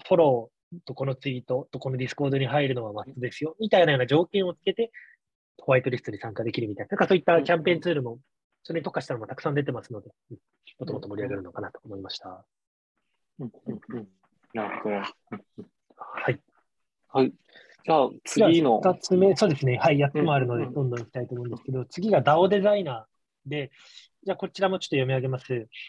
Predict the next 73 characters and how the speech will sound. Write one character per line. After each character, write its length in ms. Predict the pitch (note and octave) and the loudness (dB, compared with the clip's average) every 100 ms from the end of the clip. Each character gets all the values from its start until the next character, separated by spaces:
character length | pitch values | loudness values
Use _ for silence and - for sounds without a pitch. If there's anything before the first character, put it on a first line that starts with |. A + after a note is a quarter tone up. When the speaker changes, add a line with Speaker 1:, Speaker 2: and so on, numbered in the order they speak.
| _ - | _ -4
Speaker 1:
と、 160 | D#3+ D#3 | -2 0
エ 80 | |
ヌ 140 | E3+ A#3 | 2 0
エ 60 | |
フ 120 | A3 - | 0 2
テ 80 | |
ィ 40 | B3+ | 2
ー 20 | |
の 100 | D3+ | 2
プ 100 | C#3+ | 0
ロ 80 | C3+ | 0
ジ 100 | C#3+ | -2
ェ 20 | |
ク 100 | - | -2
ト 100 | D#3 | 0
は 200 | D#3+ F3 | 2 0
し 140 | - F3 | -2 0
ば 80 | G3 | 0
し 140 | D#3+ | 0
ば 100 | B2+ | -6
コ 120 | - | -4
ミ 100 | D#3+ | -2
ュ 20 | |
ニ 100 | F3 | -2
テ 120 | - F3+ | 0 0
ィ 120 | E3 | 0
を 60 | |
中 180 | D3 F3 | 0 -2
心 200 | D3 E3+ | -2 -4
に 100 | F3+ | -4
展 160 | D3+ B2 | -4 0
開 160 | C3 | 0
さ 120 | B2 B2+ | 0 -4
れ 80 | |
ま 120 | A#2+ A2+ | -4 -6
す。 240 | A2+ G2+ _ - - _ - | -10 -10 _ -20 -20 _ -4
そ 80 | |
し 80 | D3 | 0
て 120 | F3+ | 2
ダ 240 | C#3+ C#3+ D3+ | 4 4 6
オ 80 | D#3 | 6
は 200 | F3 - _ _ - | 4 0 _ _ -8
コ 120 | E3 | -2
ミ 120 | F3 | 2
ュ 20 | |
ニ 80 | F#3 | 2
テ 120 | - | 2
ィ 100 | F#3+ | 2
が 80 | F3+ | 4
分 320 | C3 C3+ E3 | 2 2 0
散 240 | D3+ F#3+ F3+ | -2 -2 -2
的 240 | F#3 F#3+ | -2 -2
に、 120 | F3+ - _ _ _ _ | -2 -6 _ _ _ _
効 200 | - E3 | -2 0
果 100 | F3 | 0
的 220 | D#3+ D3+ | 0 0
に 100 | F3 | 0
調 180 | D3 E3+ | 2 0
整 180 | C#3+ E3+ | 2 0
す 100 | C#3 | 0
る 80 | E3 | -2
の 80 | F3 | -2
を 160 | C3+ | -2
助 100 | A#2 | -6
け 100 | - | -4
る 60 | E3+ | -4
こ 80 | D3+ | -2
と 80 | E3 | -2
が 80 | E3 | -2
で 100 | B2 | -4
き 120 | B2+ | -6
ま 100 | A2+ | -10
す。 280 | - A2+ | -10 -10